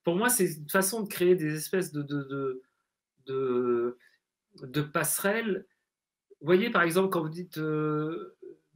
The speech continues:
Bergogne, il dit lui-même à un moment, tout au début du livre, il dit à sa fille, quand elle vient le voir avec, euh, elle lui vient le voir avec deux dessins qu'elle a fait pour sa mère, et puis il dit qu'il ne peut pas choisir parce que lui,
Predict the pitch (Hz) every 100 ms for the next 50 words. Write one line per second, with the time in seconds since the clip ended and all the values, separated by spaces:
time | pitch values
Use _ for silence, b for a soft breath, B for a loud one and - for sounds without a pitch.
0 | - 151 143 147 147 170 180 156 139 139
1 | 139 - 156 151 151 170 165 147 147 147
2 | 151 160 160 - 240 180 180 160 160 160
3 | 156 165 202 185 147 B B B - 139
4 | 139 175 165 160 147 180 180 151 - 147
5 | 156 151 139 165 156 135 143 - 135 135
6 | B B B - 135 143 139 160 143 165
7 | 151 147 156 156 156 175 170 151 147 160
8 | 151 - - 160 220 196 156 - - 160
9 | 160 139 175 185 147 147 147 160 156 156
10 | 151 190 151 151 160 196 175